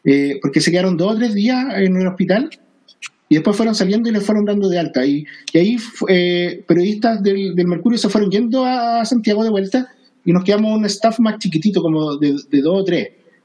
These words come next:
y tam-, y también me quedé. Entonces, eh, que eran corresponsales y algunos de Santiago. Eh, y ahí nos repartimos un poco el, el ir a las casas de los, de los mineros.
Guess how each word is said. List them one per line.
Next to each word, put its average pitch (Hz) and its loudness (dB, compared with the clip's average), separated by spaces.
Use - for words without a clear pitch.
y 143 4
tam-, 160 0
y 156 0
también 175 0
me 214 -2
quedé. 131 -2
Entonces, 175 0
eh, 135 0
que 170 2
eran 175 2
corresponsales 185 0
y 240 -2
algunos 202 0
de 202 -2
Santiago. 110 -2
Eh, 131 0
y 139 4
ahí 170 2
nos 196 0
repartimos 202 0
un 202 -6
poco 220 -2
el, 160 0
el 160 0
ir 190 0
a 170 0
las 156 -4
casas 240 0
de 247 0
los, 233 -2
de 226 0
los 202 0
mineros. 160 -2